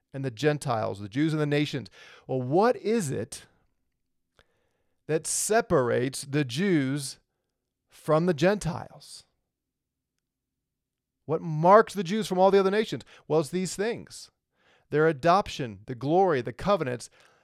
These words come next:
but binding all of it together,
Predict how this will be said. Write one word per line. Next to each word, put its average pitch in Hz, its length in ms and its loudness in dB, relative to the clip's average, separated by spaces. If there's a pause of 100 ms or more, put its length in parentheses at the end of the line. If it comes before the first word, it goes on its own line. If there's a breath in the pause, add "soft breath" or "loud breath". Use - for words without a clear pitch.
(320 soft breath)
but 165 320 2 (160)
binding 214 600 -2
all 220 240 8
of 214 80 4
it 190 80 0
together, 160 640 -2